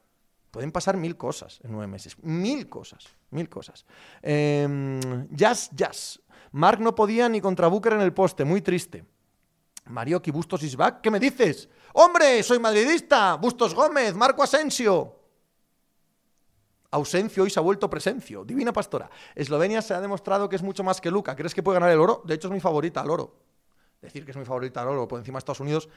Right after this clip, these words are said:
es una ridiculez. Por supuesto que la máxima favorita es Estados Unidos. Pero creo que va a ganar Eslovenia. Creo que va a ganar Eslovenia, sí.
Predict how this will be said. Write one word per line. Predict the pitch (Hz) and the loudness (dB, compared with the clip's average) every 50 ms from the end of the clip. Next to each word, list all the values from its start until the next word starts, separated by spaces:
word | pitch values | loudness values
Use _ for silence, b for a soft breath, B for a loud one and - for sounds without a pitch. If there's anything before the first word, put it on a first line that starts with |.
| b b b | b b b
es | b 147 - | b -10 -8
una | 151 139 123 | -6 -6 -6
ridiculez. | 123 127 120 - - 135 160 185 156 - | -6 -8 -10 -8 -2 2 2 2 2 2
Por | - 123 | -2 -12
supuesto | - 123 123 131 - 160 147 | -12 -10 -10 -8 -6 -6 -4
que | - 143 131 | -4 -4 -6
la | 185 156 | -6 -6
máxima | 123 139 - - 143 123 | -8 -8 -6 -6 -6 -6
favorita | - 135 135 131 131 120 | -4 -6 -6 -6 -6 -10
es | |
Estados | 110 - 123 120 - | -10 -10 -10 -10 -10
Unidos. | 127 151 160 123 101 - - _ _ _ _ _ _ _ _ _ _ _ _ _ _ _ _ - - _ _ | -10 -8 -8 -8 -10 -12 -16 _ _ _ _ _ _ _ _ _ _ _ _ _ _ _ _ -20 -20 _ _
Pero | 165 160 151 | -6 -6 -4
creo | 175 202 | -4 -4
que | 185 | -2
va | 190 180 | -2 -2
a | |
ganar | 175 165 | -2 -4
Eslovenia. | 160 131 135 117 104 95 92 87 - _ _ _ _ _ _ _ _ | -4 -6 -6 -8 -10 -12 -16 -20 -20 _ _ _ _ _ _ _ _
Creo | - - 156 | -10 -8 -6
que | 156 | -4
va | 156 | -4
a | 147 143 | -4 -4
ganar | 131 123 | -6 -8
Eslovenia, | 135 113 110 104 101 117 - | -10 -12 -14 -16 -16 -18 -18
sí. | - - - | -18 -18 -18